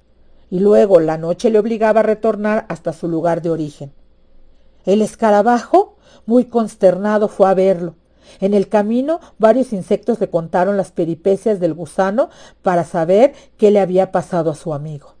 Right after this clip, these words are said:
Cómo se exponía para ir a donde él se encontraba pasando cerca del nido de los pájaros y de cómo sobrevivió a un ataque de las hormigas, y así sucesivamente.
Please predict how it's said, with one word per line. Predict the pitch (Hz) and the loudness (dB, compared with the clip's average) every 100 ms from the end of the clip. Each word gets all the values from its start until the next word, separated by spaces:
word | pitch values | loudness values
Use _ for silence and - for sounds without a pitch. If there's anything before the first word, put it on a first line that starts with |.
| _ _ _ _ _ _ _ _ _ _ _ | _ _ _ _ _ _ _ _ _ _ _
Cómo | 247 262 311 | 4 4 2
se | - | 0
exponía | - - 185 175 208 247 285 | -2 -6 -6 -4 -2 0 0
para | 220 185 175 | 2 2 0
ir | 185 220 254 | 0 -2 -2
a | 190 | -2
donde | 180 170 175 | -4 -4 -4
él | 190 | -4
se | 233 | -4
encontraba | 208 175 156 175 170 208 202 | -4 -6 -2 -2 2 0 0
pasando | 170 190 185 196 | -4 -4 -6 -4
cerca | - 180 185 | 0 0 0
del | 180 160 | -2 -4
nido | 160 165 | -4 -4
de | 180 | -2
los | 147 143 | -4 -8
pájaros | - 175 - 139 139 - _ - - | -4 -4 -2 -6 -8 -16 _ -20 -12
y | - | -2
de | 185 180 | 0 0
cómo | 202 220 | -2 -2
sobrevivió | 226 190 156 165 160 156 170 196 | 0 2 2 -2 -4 -6 2 4
a | 202 | 4
un | 185 185 | 2 -4
ataque | 190 151 170 202 | -4 -6 -4 -2
de | 170 | -2
las | 147 - | -2 -6
hormigas, | 147 160 165 147 147 _ _ - _ | -6 -6 -8 -8 -12 _ _ -20 _
y | 185 | -2
así | 175 - 202 | -2 -2 -6
sucesivamente. | - 196 156 - 170 165 160 147 143 - | -6 -10 -10 -4 0 0 -2 -12 -14 -18